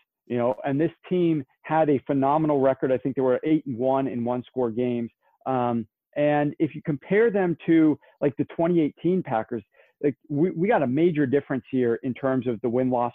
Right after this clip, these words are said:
record. The twenty eighteen Packers went six and ten. Twenty nineteen Packers go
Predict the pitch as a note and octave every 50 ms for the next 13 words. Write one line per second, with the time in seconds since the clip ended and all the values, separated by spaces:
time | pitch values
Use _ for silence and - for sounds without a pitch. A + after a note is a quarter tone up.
0 | - - A2 G2+ - G#2+ G#2 G2 G2 - - - F#3+ G#3+ G#3 G#3 G#3 G#3 F3+ D3+
1 | - E3 D#3+ C#3+ D3 C3+ C#3 C#3 C3+ G#2+ A2 G2+ - _ - C#3+ - - - A2
2 | - - C#3 B2 A2 G#2+ - _ _ _ _ - - F3 F#3 G3+ F#3+ F3 D#3 D3
3 | - D3+ D#3 C#3+ - A#2+ A2+ A#2 - B2+ A#2 _ _ _ - C#3+